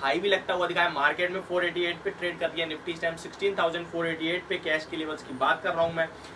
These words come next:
काफी शानदार मार्केट इस टाइम कामकाज होता हुआ दिख रहा है मार्केट में। और बात करें एफ़एमसीजी की तो आज कहीं ना कहीं लीड करता हुआ दिख रहा है आपको।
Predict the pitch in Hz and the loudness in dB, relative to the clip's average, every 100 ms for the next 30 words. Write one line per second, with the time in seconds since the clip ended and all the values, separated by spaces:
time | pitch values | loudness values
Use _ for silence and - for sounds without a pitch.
0 | - - 180 196 - 160 165 190 185 160 | -6 4 4 4 0 0 4 4 6 4
1 | 160 196 196 180 - 180 175 170 170 180 | 4 4 2 -2 -2 0 2 4 4 6
2 | 190 175 170 180 170 175 170 160 139 - | 2 2 2 2 2 2 2 4 2 4
3 | 190 185 190 190 - - - 233 - 139 | 2 4 2 2 -6 -8 4 4 4 2
4 | 156 196 - 226 226 196 208 208 202 185 | 6 6 6 6 8 6 2 0 -4 -4
5 | 196 208 - 165 202 208 220 214 208 196 | -4 -2 0 6 6 6 2 2 2 0
6 | 170 185 185 180 185 180 175 180 170 160 | 2 2 2 2 4 4 4 6 8 8
7 | - | 6